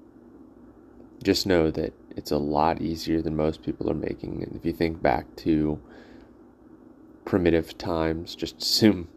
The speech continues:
we're all carrying a club and grunting words or grunting sounds instead of words. You gotta think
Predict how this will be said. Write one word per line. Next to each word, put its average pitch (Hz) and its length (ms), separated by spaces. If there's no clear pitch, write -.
we're 85 200
all 80 120
carrying 78 440
a 76 60
club 78 500
and 80 220
grunting 87 680
words 85 600
or 90 80
grunting 80 500
sounds 80 440
instead 82 240
of 80 80
words. 85 520
You 95 100
gotta 82 200
think 78 560